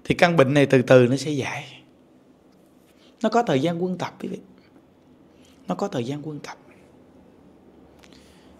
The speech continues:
Thí dụ như mỗi người chúng ta thường bị cái bệnh gọi là đổ thừa cho công việc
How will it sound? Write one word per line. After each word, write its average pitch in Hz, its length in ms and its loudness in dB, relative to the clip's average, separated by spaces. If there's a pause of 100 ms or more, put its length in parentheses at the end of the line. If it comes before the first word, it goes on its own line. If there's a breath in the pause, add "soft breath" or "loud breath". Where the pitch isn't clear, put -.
(280 soft breath)
Thí 208 120 -4
dụ 165 160 10
như 165 400 2 (1400)
mỗi 143 340 2
người 165 180 6
chúng 185 200 -6
ta 160 380 -4
thường 135 180 -2
bị 127 120 0
cái 131 160 -6
bệnh 127 220 -4
gọi 139 140 -6
là 117 320 -12 (1120)
đổ 160 460 8
thừa 135 380 4 (100)
cho 156 380 -6 (140)
công 156 240 -2
việc 120 220 -4